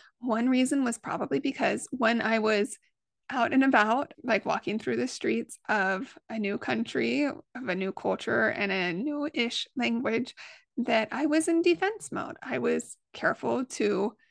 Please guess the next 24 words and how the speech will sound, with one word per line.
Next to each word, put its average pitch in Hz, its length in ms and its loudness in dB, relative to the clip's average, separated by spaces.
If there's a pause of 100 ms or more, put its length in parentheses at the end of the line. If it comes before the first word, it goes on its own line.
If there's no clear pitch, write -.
(360)
not - 320 -2
store 214 280 4
my 202 200 6
valuables 208 640 0
where 233 140 0
others - 260 -2
could - 140 -6
easily - 480 -8
grab 254 400 2
them. 240 320 0
I 202 140 -4
didn't 196 400 -4
go 180 280 -2
to, 196 460 -4
um, 202 420 -6
certain - 380 -6
parts - 280 -8
of - 120 -10
town. 247 640 0
I - 160 -10
wouldn't - 280 -8
walk - 240 -8
by - 120 -8
myself 262 600 -2